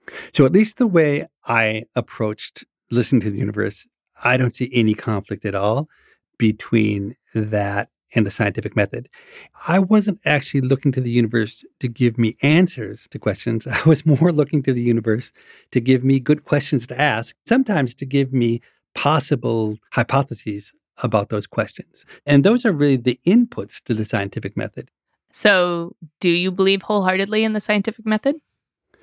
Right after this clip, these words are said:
Speaker 1: So I'm sure it won't surprise you, Morgan, that I do indeed believe in the power of science,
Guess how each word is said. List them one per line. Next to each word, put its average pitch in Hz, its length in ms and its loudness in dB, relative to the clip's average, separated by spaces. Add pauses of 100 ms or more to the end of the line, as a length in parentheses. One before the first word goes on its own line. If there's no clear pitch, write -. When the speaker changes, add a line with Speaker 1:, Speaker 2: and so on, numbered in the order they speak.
(420)
Speaker 1:
So 190 200 -2 (260)
I'm 165 100 2
sure - 280 0
it 156 80 0
won't 147 240 0
surprise 139 380 -2
you, 139 60 -2
Morgan, 139 420 0
that 139 220 2 (180)
I 143 180 0
do 147 580 2
indeed 143 520 4
believe 127 280 2
in 117 80 2
the 107 60 -2
power 117 280 -2
of 110 100 -10
science, 117 560 -8